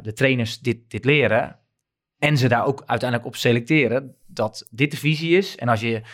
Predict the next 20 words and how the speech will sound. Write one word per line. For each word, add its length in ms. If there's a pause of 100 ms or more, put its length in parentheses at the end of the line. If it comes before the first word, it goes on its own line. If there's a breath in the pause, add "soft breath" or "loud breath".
(120)
een 100
hele 160
harde 220
visie 360
hebt, 240
eh, 220
ouders 320
buiten 260
de 60
deur, 180
ja, 120
dan 100
ga 160
je 100
ook 120
die 100
trainers 360
aanstellen. 520 (220 loud breath)
Dus 120
je 100